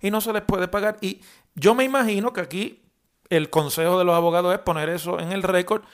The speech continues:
para que se vuelva esto el asunto central de la controversia,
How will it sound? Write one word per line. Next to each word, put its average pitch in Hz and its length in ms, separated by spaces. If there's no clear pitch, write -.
para 160 300
que 147 120
se 147 160
vuelva 202 580
esto 208 380
el 165 80
asunto 196 480
central 185 600
de 175 80
la 151 140
controversia, 160 560